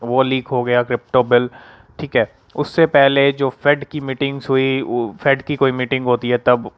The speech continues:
इन-, इम्पैक्ट क्रिप्टो मार्केट पे पड़ जाते हैं। तो अभी inflation reaches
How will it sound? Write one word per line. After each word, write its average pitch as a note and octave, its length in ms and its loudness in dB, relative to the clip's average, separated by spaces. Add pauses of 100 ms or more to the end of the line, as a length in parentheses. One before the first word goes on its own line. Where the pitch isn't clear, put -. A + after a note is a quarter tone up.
(120)
इन-, A2+ 220 -10
इम्पैक्ट A2+ 680 -4
क्रिप्टो C3 380 -2
मार्केट A#2+ 360 0
पे C3 100 -6
पड़ A#2+ 200 2
जाते A#2 300 0
हैं। C3 120 0 (400)
तो E3+ 60 4
अभी F3 420 2
inflation F3 680 0
reaches C#3+ 460 -2